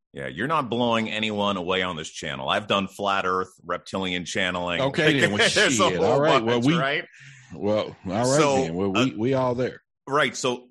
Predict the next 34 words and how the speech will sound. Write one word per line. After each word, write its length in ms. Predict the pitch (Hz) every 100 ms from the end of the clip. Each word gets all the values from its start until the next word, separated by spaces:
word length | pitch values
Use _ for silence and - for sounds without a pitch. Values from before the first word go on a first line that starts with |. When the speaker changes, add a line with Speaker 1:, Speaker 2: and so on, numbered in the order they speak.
| 117
Speaker 1:
that's 300 | 135 143 -
part 280 | - 131
of 140 | 123 98
what 220 | 113 110
you 80 | 107
Speaker 2:
Now, 160 | 175
Speaker 1:
do 100 | 165
Speaker 2:
now, 200 | 165 202
Speaker 1:
as 60 | 214
well. 300 | 147 120 90
Speaker 2:
m-, 100 | 147
maybe 200 | 165 208
I'm 120 | 208 185
not 160 | 180
doing 180 | 175 180
a 40 |
good 200 | 156 165
job. 400 | 120 156 214 135
Was 160 | 117 135
I 140 | 147
supposed 460 | 139 135 - 147 156
to 40 |
blow 300 | 143 123 135
them 180 | 139 131
away 320 | 127 135 190
Speaker 1:
No, 200 | 165 139
Speaker 2:
then? 80 | 180
Speaker 1:
no, 160 | 185 190
no. 320 | 180 202 180
You 140 | 117 131
can 180 | 147
just 160 | 151 139
Speaker 2:
Oh. 20 |
Speaker 1:
speak 240 | - 135